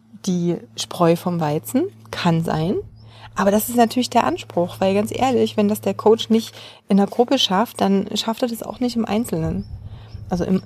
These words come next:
One-to-One, in der One-to-One-Arbeit. Aber das Ding ist einfach, Gruppencoachings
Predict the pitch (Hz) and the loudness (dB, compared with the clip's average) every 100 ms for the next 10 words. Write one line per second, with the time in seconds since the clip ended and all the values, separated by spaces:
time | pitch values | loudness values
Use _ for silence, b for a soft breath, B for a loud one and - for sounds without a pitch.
0 | - 190 202 196 185 208 190 180 180 185 | 0 2 4 4 6 4 2 -2 -2 -2
1 | 190 180 208 - 160 - - - - - | 0 0 0 -2 -4 -2 -4 -10 -16 -20
2 | B B B B B - 175 170 - 202 | B B B B B -4 -2 -4 0 2
3 | 233 - 214 220 - 233 254 - _ _ | 2 0 -2 -2 0 -2 -2 -12 _ _
4 | _ _ _ _ _ _ _ _ _ _ | _ _ _ _ _ _ _ _ _ _
5 | - 208 226 254 233 202 202 196 190 | -2 0 4 4 6 4 2 -2 -2